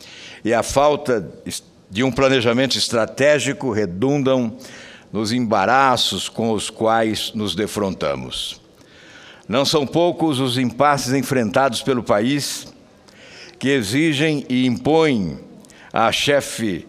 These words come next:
de Estado atenção e dedicação redobradas. No entanto, a presidente da República assumiu a condição de candidata e prematuramente passou a direcionar sua agenda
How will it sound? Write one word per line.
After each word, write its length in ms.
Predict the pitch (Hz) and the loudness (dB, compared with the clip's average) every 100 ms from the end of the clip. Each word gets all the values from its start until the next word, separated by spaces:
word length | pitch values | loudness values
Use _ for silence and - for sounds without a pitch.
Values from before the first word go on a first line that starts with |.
| - | -12
de 180 | 85 107 | -6 -2
Estado 520 | 98 - 135 147 139 | -2 0 2 2 2
atenção 840 | 131 - 147 127 - 143 151 165 160 | -2 0 0 2 0 2 2 2 -2
e 120 | - 135 | -4 -2
dedicação 800 | 139 120 135 107 - 120 120 - - - - | -2 0 0 0 0 2 0 -4 -14 -14 -4
redobradas. 920 | 110 107 80 80 73 67 62 - - - _ - - - - | 0 0 0 0 -2 -4 -8 -8 -12 -18 _ -20 -20 -18 -6
No 140 | 104 | -4
entanto, 600 | 104 139 139 131 135 113 | -2 2 0 2 0 2
a 240 | 95 82 78 | 2 0 -2
presidente 500 | 117 113 78 98 82 | -2 -2 -2 -4 -2
da 140 | 95 | -2
República 720 | 104 90 143 139 92 - 71 - - _ _ _ _ - - - | -2 -2 -4 -2 -4 -8 -12 -14 -20 _ _ _ _ -20 -20 -6
assumiu 760 | 98 104 - 110 110 147 123 82 | -2 -2 -2 -2 0 0 0 -4
a 120 | 80 | -6
condição 720 | 82 110 104 - 131 131 117 | -4 -4 -2 -2 0 0 0
de 140 | 82 80 | -4 -4
candidata 960 | - 120 98 82 110 113 - 113 92 - - - - - - - | -2 -2 -2 -2 0 0 0 -2 -4 -10 -20 -20 -20 -20 -10 -4
e 100 | 101 | -2
prematuramente 880 | - 147 143 117 117 98 117 127 - | 0 2 2 0 0 2 0 -2 -4
passou 640 | - 92 - 127 131 127 | -2 -2 -2 -2 0 0
a 80 | 104 | -2
direcionar 920 | 80 92 139 127 - 107 104 101 90 | -4 -4 -2 -2 -2 0 2 0 0
sua 360 | - 123 131 101 | -4 -2 2 0
agenda 600 | 85 110 117 110 104 | 0 -2 -2 -2 -2